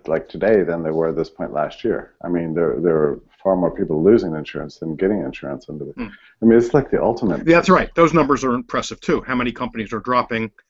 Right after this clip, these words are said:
Speaker 2: dropping it or canceling the existing plan and coming back with a new expensive plan that's not as good or it
Speaker 1: Yeah.
Speaker 2: has stuff you don't want. I mean, why does a single guy need maternity benefits?
Speaker 1: Right.
Speaker 2: You know, stuff like
Speaker 1: Uh,
Speaker 2: that.
Speaker 1: yeah, it's, uh, so, I mean, talk about unintended consequences. I mean, the, you, you,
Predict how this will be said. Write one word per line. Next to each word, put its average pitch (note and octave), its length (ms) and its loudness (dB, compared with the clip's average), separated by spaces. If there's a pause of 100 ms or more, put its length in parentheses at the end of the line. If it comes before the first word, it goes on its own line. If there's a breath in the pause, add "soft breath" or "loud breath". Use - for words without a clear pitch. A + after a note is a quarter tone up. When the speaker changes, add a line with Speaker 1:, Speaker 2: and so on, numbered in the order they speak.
(640 soft breath)
Speaker 2:
dropping B2 380 2
it A2 200 0
or A#2 540 0
canceling D3 480 2
the A#2 120 2 (120)
existing A#2+ 580 -2
plan A#2+ 360 0
and A#2 80 -2
coming A#2 220 -2
back A#2+ 180 0
with A2 140 -6
a A#2 60 2
new A2+ 140 2
expensive A#2 500 -4 (440)
plan G#2+ 260 -4
that's G#2 180 -6
not G#2 160 -4
as F2+ 100 -12
good C3 300 4
or G#2+ 180 -4
it D3+ 40 0
Speaker 1:
Yeah. C#3+ 80 0
Speaker 2:
has - 180 -4 (160)
stuff - 300 0
you C3+ 60 4
don't A#2+ 200 4
want. C3+ 260 2 (220)
I B2+ 40 -4
mean, A#2 140 2
why C3 120 2
does A#2+ 100 -2
a A#2 40 -4
single B2 280 0
guy A2+ 240 2
need G#2+ 180 -4
maternity G#2+ 440 -2
benefits? - 460 -20 (460)
Speaker 1:
Right. G2+ 280 2
Speaker 2:
You - 80 -16
know, - 40 -16
stuff - 220 -6
like C3+ 140 4
Speaker 1:
Uh, - 80 -4
Speaker 2:
that. C#3 60 6
Speaker 1:
yeah, C#3 300 6
it's, B2 220 0
uh, B2 380 8
so, C#3 180 2
I B2+ 60 4
mean, A2+ 180 4
talk D3+ 240 -2
about F#2+ 140 2
unintended G2+ 480 -4
consequences. G#2 640 -10
I - 20 -12
mean, F#2 160 -6
the, G#2 240 2
you, A2+ 180 0
you, B2+ 220 2